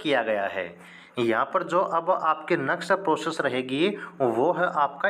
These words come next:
interview। यहाँ पर ये जो list है, आप देख भी सकते हैं, list of candidates shortlisted for interview under direct recruitment drive दो हज़ार बाईस से दो हज़ार तेईस।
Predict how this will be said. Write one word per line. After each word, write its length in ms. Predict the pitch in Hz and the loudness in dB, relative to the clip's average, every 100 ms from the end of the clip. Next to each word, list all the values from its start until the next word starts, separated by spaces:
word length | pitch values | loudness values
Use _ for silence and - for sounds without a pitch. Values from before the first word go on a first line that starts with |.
| 196 | -2
interview। 540 | 135 120 117 98 92 82 - | -4 0 0 -2 -8 -12 -10
यहाँ 260 | 120 113 123 | -2 0 2
पर 180 | 135 165 | 0 0
ये 120 | 170 | 0
जो 160 | 180 175 | 2 2
list 340 | 165 175 175 | 2 0 0
है, 100 | 165 | 0
आप 320 | 156 147 147 127 | 2 0 0 0
देख 200 | 151 151 | -2 0
भी 80 | 170 | -4
सकते 340 | 165 156 156 | -4 -4 -2
हैं, 380 | 143 131 151 190 - - - 131 120 | -2 0 0 -2 -6 -10 2 6 6
list 300 | 151 202 - | 6 2 0
of 440 | 196 156 151 151 180 | 0 2 0 0 -2
candidates 600 | 156 139 131 127 160 - - - - | -2 0 2 2 0 -2 -10 -10 -6
shortlisted 760 | - 147 165 180 170 175 185 170 | 0 2 2 0 -2 -2 -4 0
for 240 | 143 135 160 196 - | 2 2 2 -2 -4
interview 580 | 156 151 147 123 120 101 - - - 151 | -4 -2 -2 0 0 -2 -6 -18 -10 -6
under 360 | 147 151 185 | -2 0 2
direct 340 | 160 147 170 170 | 2 0 0 0
recruitment 580 | 151 147 143 139 139 143 160 | 0 2 0 2 -2 0 0
drive 360 | 139 135 135 196 220 - - | 2 0 0 -2 -4 -8 -6
दो 260 | 120 123 175 | -2 0 0
हज़ार 260 | 156 156 | 2 0
बाईस 340 | 143 139 151 - | 2 0 0 -2
से 100 | 151 | -2
दो 240 | 143 139 | 0 0
हज़ार 280 | 107 156 - | 2 0 0
तेईस। 380 | 135 104 90 - | -2 -2 -4 -12